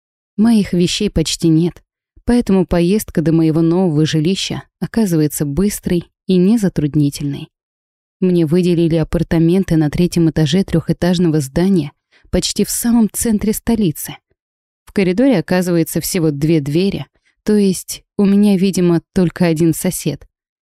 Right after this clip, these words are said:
Или соседи. Кто знает, с кем мне придётся жить. Швейцар провожает меня, открывает мне дверь и откланивается. А я остаюсь одна в огромной для меня квартире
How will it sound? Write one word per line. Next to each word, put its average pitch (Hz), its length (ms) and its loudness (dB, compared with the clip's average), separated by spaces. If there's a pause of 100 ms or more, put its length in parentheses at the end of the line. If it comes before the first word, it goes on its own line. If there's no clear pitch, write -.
Или 196 260 0
соседи. 156 600 -4 (420)
Кто - 240 -2
знает, 160 340 0
с - 80 -10
кем 156 200 0
мне 151 180 2
придётся 156 480 -2
жить. 151 340 -8 (680)
Швейцар 175 600 0
провожает 170 640 -2
меня, 151 320 0 (400)
открывает 226 500 0
мне 170 200 4
дверь 180 420 0
и 233 120 2
откланивается. 151 920 -4 (840)
А 151 120 -2
я 175 280 -2
остаюсь 160 500 0
одна 165 360 2
в 147 120 -2
огромной 165 540 0
для 165 180 0
меня 160 240 2
квартире - 680 -4